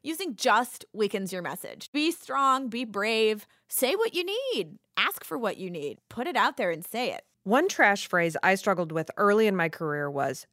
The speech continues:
Speaker 2: "Do you know what I mean?" I used to just tag it on at the end of everything I was saying. Finally, I had a boss who sat me down and said,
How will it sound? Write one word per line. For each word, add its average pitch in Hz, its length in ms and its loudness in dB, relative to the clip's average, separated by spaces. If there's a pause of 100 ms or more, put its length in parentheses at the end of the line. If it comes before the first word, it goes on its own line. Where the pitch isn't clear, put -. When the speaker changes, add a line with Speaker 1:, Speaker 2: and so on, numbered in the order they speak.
(140)
Speaker 2:
"Do 214 180 4
you 254 180 2
know 196 180 4
what 220 160 4
I 208 80 4
mean?" 185 380 0 (540)
I 240 80 8
used 262 480 2
to 370 80 0
just 240 300 -2
tag 208 300 6
it 226 80 4
on 175 280 4
at 165 160 -6
the 160 120 -4
end 180 200 0
of 165 180 -2
everything 233 600 2
I 185 120 4
was 180 200 0
saying. 160 560 0 (340)
Finally, 381 360 6
I 240 80 4
had 226 160 6
a 190 60 4
boss 165 440 2
who 196 100 -2
sat 226 260 2
me 262 80 0
down 208 240 2
and 202 100 0
said, 160 320 0